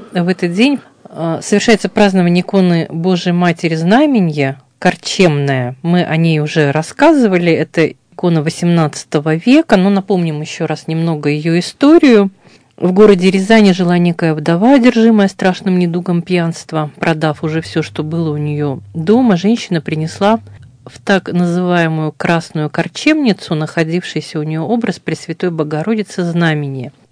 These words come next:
и, подав ее корчемнику, просила за икону вина.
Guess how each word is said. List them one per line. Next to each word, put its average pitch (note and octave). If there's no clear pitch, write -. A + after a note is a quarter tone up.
и, G3
подав G3
ее F3
корчемнику, A#3
просила A3+
за E3+
икону A3
вина. D#3+